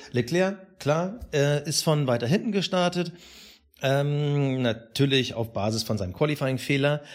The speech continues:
aber er hat sich ja relativ schnell nach vorne geschaufelt, ist auf den besten Reifen gestartet, die es gab. Also man hat es auch ganz klar im Rennen gesehen, Rot ist halt Mist, die gelben sind die guten Reifen.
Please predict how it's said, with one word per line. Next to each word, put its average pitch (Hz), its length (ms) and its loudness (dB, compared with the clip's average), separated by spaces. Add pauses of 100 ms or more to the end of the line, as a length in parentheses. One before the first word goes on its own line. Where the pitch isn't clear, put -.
(200)
aber 175 300 0
er 127 120 -2
hat 151 120 -2
sich 143 100 -8
ja 156 80 0
relativ 151 400 -2
schnell 147 380 0
nach 180 140 -2
vorne 170 280 -4
geschaufelt, 190 640 -6 (680)
ist - 260 0
auf 151 100 0
den 143 280 2
besten 147 400 2
Reifen 123 420 0
gestartet, 139 420 -2
die 131 60 -4
es 113 180 -4
gab. 123 340 0
Also 131 220 -2
man 123 120 2
hat 131 100 -2
es 123 120 -6
auch 120 120 -4
ganz 127 200 0
klar 123 160 0
im 120 80 0
Rennen 117 200 2
gesehen, 117 360 0
Rot 120 300 2
ist - 160 -2
halt 101 180 -4
Mist, 175 340 2 (320)
die 120 100 -2
gelben 139 320 2
sind 127 200 0
die 110 80 -4
guten 135 240 -4
Reifen. 143 500 -4